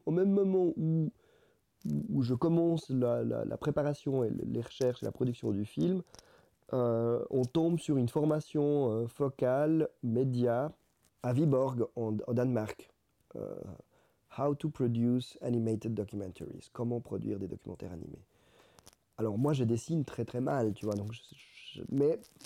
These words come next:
on te demande pas de dessiner, on te demande comment tu veux produire ça. Et donc, en parallèle à l'écriture de mon dossier, je vais aller trois fois une semaine au Danemark pour,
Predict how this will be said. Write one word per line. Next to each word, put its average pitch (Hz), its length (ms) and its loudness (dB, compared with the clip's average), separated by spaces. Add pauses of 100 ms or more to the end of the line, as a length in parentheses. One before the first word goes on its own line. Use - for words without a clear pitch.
(420)
on 120 80 -6
te 120 120 -2
demande 151 300 4
pas 196 220 2
de 135 160 4
dessiner, 156 480 0
on 143 120 2
te 135 100 -2
demande 147 480 2 (140)
comment 170 240 0
tu - 120 -8
veux 131 100 0
produire 123 400 -2
ça. 92 200 -14 (1200)
Et 139 60 0
donc, 214 300 2
en 160 60 2
parallèle 233 460 2
à 151 60 4
l'écriture 156 460 0
de 131 80 4
mon 120 140 0
dossier, 156 520 -2 (400)
je 120 160 -2
vais 143 160 2
aller 165 220 2
trois 165 300 -2
fois 147 440 -2
une 135 140 -2
semaine 131 560 0 (920)
au 120 120 -2
Danemark 123 600 -4 (680)
pour, 208 400 4